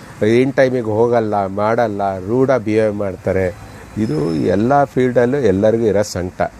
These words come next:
ದಯವಿಟ್ಟು ನಾನು ಹೇಳ್ತಾ ಇರೋದು, ಅಣ್ಣಾರು ಒಂದೇ ಮಾತು ಹೇಳಿದ್ರು, ಆ, ಏನದು, ನಿರ್ಮಾಪಕರೇ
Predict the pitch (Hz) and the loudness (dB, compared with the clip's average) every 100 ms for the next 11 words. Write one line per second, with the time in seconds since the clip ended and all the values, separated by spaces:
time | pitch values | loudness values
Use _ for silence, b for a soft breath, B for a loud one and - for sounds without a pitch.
0 | B B B 95 107 139 - 117 107 104 | B B B 0 2 0 -2 -2 0 0
1 | 110 110 101 92 92 101 120 120 101 104 | 0 0 0 0 -2 0 2 2 0 2
2 | 123 117 104 - 92 92 85 90 85 - | 2 2 -2 0 0 -2 -4 -6 -6 -10
3 | - - - 101 95 92 92 90 92 101 | -20 -12 -2 2 2 0 -2 -2 -2 2
4 | 120 117 113 120 107 110 120 117 113 - | 2 2 0 0 0 2 0 0 0 0
5 | 104 117 117 110 | 2 4 4 4